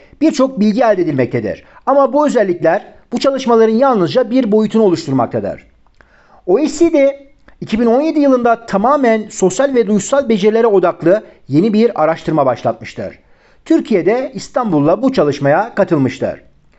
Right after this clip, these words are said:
O E C D iki bin on yedi yılında başlattığı tamamen sosyal ve duysal beceriler odaklı araştırması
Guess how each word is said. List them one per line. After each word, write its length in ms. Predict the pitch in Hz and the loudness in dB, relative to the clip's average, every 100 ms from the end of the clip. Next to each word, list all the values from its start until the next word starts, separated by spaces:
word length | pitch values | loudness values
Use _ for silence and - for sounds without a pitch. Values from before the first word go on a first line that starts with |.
| _ _ _ _ _ | _ _ _ _ _
O 140 | 175 262 | -2 -2
E 80 | |
C 200 | 277 320 | 0 0
D 80 | 311 | 2
iki 180 | 277 269 | 0 2
bin 60 | 285 | 2
on 120 | 330 | 2
yedi 160 | 320 | 2
yılında 260 | 285 247 240 | 2 2 0
başlattığı 560 | 208 - 190 190 180 180 | -2 -2 -2 0 0 0
tamamen 500 | 180 226 226 208 202 - | 0 0 2 0 -4 -18
sosyal 400 | - 160 - 254 | -6 -4 -2 0
ve 120 | 294 | 0
duysal 400 | 220 202 262 277 | 0 0 0 0
beceriler 520 | 220 175 208 240 247 240 | -2 0 0 2 0 2
odaklı 520 | 190 175 175 151 110 | 2 0 0 0 2
araştırması 840 | 143 226 - 190 143 - 220 277 | 0 -2 -2 0 0 0 -2 -2